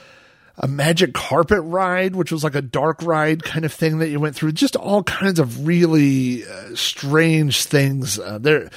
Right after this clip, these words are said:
Now, if you go by there, there's a, uh, putt-putt. It, Magic World's unfortunately gone, but there's a,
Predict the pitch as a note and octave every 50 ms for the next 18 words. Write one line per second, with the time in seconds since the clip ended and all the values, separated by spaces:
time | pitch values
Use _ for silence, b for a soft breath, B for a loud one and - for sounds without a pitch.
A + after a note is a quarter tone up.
0 | B B B - D3 F3+ G3+ G#3+ A3 G#3+ G3+ F#3 E3+ C3+ D3 D3 B2 E3+ E3+ D3+
1 | F3 F3+ E3+ E3 E3 D#3+ D#3+ D#3 D3+ D#3 D3+ C#3 D3 D3 C#3+ C3+ C3 B2+ - A#2+
2 | B2 A#2+ A2+ _ - - G3 - - D3 B2+ A2 - - B2 B2+ A#2+ A2+ F#2 _
3 | _ A#2+ C3 B2+ D3 D#3+ D#3+ D3+ C3 C3 C#3 C3 - B2+ A2+ - C#3+ C#3 B2 -
4 | B2 B2+ A#2 C3+ B2+ B2+ A#2 A2 B2+ B2 B2 A2+ A#2+ A#2 A2+